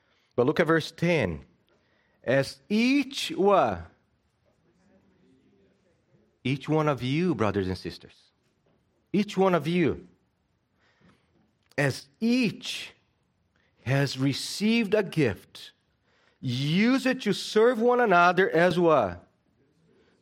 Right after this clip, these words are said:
Good stewards of God's manifold grace." All of you Christians here are stewards. God has given you gifts.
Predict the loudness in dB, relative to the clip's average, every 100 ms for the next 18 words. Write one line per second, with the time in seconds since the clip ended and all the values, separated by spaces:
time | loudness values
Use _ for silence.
0 | -16 -2 2 2 0 -4 -12 -4 0 2
1 | 0 -4 -10 -10 -12 -2 0 2 0 -2
2 | -8 -18 -20 _ _ _ _ _ _ _
3 | _ _ _ _ _ -2 0 0 -2 -4
4 | -6 -6 -14 -16 _ _ -20 _ _ _
5 | _ _ _ _ _ _ _ 0 4 4
6 | 4 2 0 -2 0 2 0 -2 -6 -16
7 | _ -2 0 0 -4 -4 -4 -4 0 2
8 | 0 -4 _ _ -2 0 0 -6 -4 -2
9 | -2 -4 -8 -16 -20 _ _ _ _ _
10 | _ _ -4 0 4 4 2 2 2 2
11 | 0 -2 -2 0 0 0 0 -4 -4 -2
12 | -2 -8 _ -20 -20